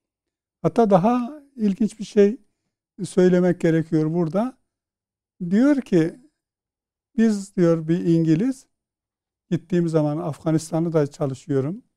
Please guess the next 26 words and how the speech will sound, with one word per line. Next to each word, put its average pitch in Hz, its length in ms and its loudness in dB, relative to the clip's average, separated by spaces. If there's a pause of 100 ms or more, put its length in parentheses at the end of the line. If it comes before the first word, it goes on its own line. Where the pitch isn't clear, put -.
(200)
son 139 240 -6
zamanlarda. 135 720 -6 (960)
"Biz," 214 180 0
diyor, 214 480 0
e, 175 160 4
Afganların 190 680 -2
üzerine 185 360 -2
yürüdüğümüz 214 680 0
zaman 143 380 -2 (560)
bir 240 60 4
yığın, 214 440 4 (520)
efendim, 196 640 0 (760)
e, 185 40 -6 (260)
Hristiyanı 185 960 -2
Afganlar 185 580 -2
katletti. 170 640 -4
Biz 165 120 -6
onların 175 400 0
üzerine 175 440 -4
A-, 202 160 -8 (160)
Afganlardan 185 1700 -2
kazandığımız, 170 840 0
Hintlerden 180 520 -4
kazandığımız 180 640 -6
adamlarla 180 560 0
gidelim. 123 340 -12